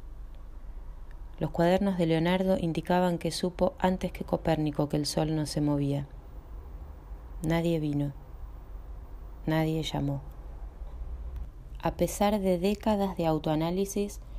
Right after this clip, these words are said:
Freud siempre sintió tanto temor a perder los trenes que llegaba a la estación hasta una hora antes del horario de partida. Freud. Joseph Beuys fue piloto de Stuka en la Segunda Guerra Mundial.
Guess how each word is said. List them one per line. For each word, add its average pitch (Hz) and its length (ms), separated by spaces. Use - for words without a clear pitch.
Freud 185 500
siempre 190 560
sintió 165 520
tanto 202 400
temor 165 440
a 156 140
perder 156 340
los 170 220
trenes 180 380
que 165 140
llegaba 165 360
a 170 60
la 160 80
estación 160 600
hasta 156 320
una 170 320
hora 170 300
antes 185 480
del 151 160
horario 156 340
de 147 80
partida. 139 540
Freud. 147 440
Joseph 214 460
Beuys 202 480
fue 180 220
piloto 185 380
de 170 140
Stuka 190 520
en 165 80
la 160 100
Segunda 180 440
Guerra 170 240
Mundial. 147 520